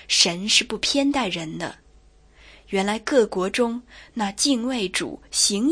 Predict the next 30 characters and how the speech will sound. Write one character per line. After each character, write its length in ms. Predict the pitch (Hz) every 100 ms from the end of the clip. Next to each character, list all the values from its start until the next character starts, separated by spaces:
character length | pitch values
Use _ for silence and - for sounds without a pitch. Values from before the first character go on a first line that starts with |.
| 370
义 120 | 349
的 120 | 262 185
人 220 | 175 202 - _ -
都 300 | 294 285 277
为 200 | 233 165
主 220 | - 175
所 240 | 220 - -
悦 240 | 208 180
纳。” 240 | 185 185 - - _ _ _ _ _ _ _ _ _
接 260 | - 220 220
着， 180 | 208 - - _ - -
他 120 | -
就 140 | 185 170
告 240 | 269 247
诉 180 | 196 202
哥 200 | 196 226
尼 160 | 220 208
流 320 | 196 185 196 - -
耶 200 | 254 262
稣 220 | - 302
的 100 | 240
事 260 | - 214 165
迹。 280 | - 165 - _ _ _ - - _ - - - - -
哥 160 | 196 202
尼 160 | 185
流 260 | 185 180 185
和 180 | - 226
全 280 | - 202 247
家 260 | 294 277
人 240 | 233 190